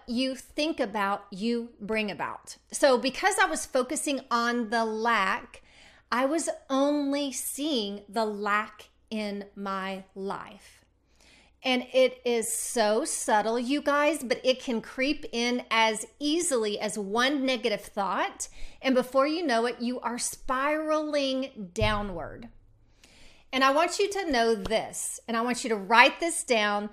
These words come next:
put it up everywhere in your house. Everything happens for you and not to you. I'm gonna repeat it.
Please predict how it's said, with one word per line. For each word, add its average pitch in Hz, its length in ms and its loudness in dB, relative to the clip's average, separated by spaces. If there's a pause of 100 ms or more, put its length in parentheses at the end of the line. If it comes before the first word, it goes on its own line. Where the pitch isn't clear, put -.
(240)
put 294 180 8
it 320 160 10
up 220 180 6 (140)
everywhere 262 420 2
in 247 80 2
your 240 140 -2
house. 196 420 -8 (160)
Everything 277 1200 2
happens 277 800 2
for 285 640 4
you 214 720 0 (440)
and 240 220 2
not 214 240 0
to 202 120 -8
you. 165 360 -12 (1120)
I'm 233 80 -2
gonna 233 160 0
repeat 220 420 -4
it. - 160 -16